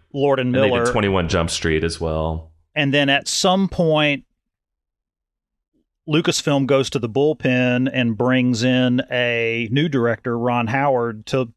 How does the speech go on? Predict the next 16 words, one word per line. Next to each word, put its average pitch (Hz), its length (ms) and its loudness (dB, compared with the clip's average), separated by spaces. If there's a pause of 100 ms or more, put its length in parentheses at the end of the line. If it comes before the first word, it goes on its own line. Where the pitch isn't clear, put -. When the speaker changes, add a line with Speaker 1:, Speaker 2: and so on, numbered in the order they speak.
Speaker 1:
shoot 160 500 -4 (260)
from, 123 460 -6 (100)
from 120 600 -4 (840)
accounts 165 440 -2
I've 151 160 2
seen 120 260 0
as, 117 180 -2
as, 117 260 -6
as 120 220 -4
much 127 220 -2
as 117 120 -6
two-thirds 143 760 -2
of 107 160 -6
the 110 120 -4
entire 110 380 -4
movie. 107 500 -6